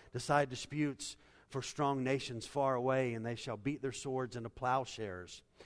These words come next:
There's a great change. This is, this is a prophetic word about a kingdom that's coming called the millennial kingdom, this great renewal, this great peace that's going to come.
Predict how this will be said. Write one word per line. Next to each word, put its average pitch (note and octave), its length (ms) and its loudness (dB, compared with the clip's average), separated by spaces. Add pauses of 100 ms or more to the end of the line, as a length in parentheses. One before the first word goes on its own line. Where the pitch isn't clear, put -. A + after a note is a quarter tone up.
(140)
There's A2 140 -8
a A2 60 -8
great C3 320 0
change. A#2+ 400 -2
This B2 180 -4
is, B2 120 -6 (280)
this D3 180 0
is C#3+ 80 0
a C3 200 4 (280)
prophetic D#3 520 4
word D3 300 6
about C3+ 240 6
a A2 120 -2 (100)
kingdom D#3 460 0
that's A#2+ 140 -8
coming D3+ 340 0
called C3 180 -2
the A2 80 -2
millennial C3 480 0
kingdom, D3+ 500 0 (320)
this A#2+ 220 -6
great C3 420 0
renewal, C3 420 0
this A#2 200 -8
great C3+ 240 -2
peace C#3 340 -4
that's B2+ 160 -6
going B2 240 -4
to - 60 -8
come. C#3+ 400 -2